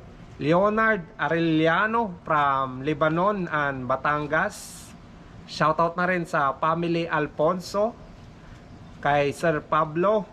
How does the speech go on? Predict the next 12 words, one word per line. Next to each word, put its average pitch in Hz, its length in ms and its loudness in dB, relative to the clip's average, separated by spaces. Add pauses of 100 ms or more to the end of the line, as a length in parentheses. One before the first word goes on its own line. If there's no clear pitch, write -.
(640)
kay 151 160 2
Sheremay, 190 720 2 (560)
Pauline, 185 640 2 (480)
Maylin 180 580 2
Alfonso 175 960 0
from 139 500 2
France. 190 680 -2 (720)
Shoutout 160 480 2
na 170 140 2
rin 175 180 0
kay 151 240 2
Roadstar 190 640 0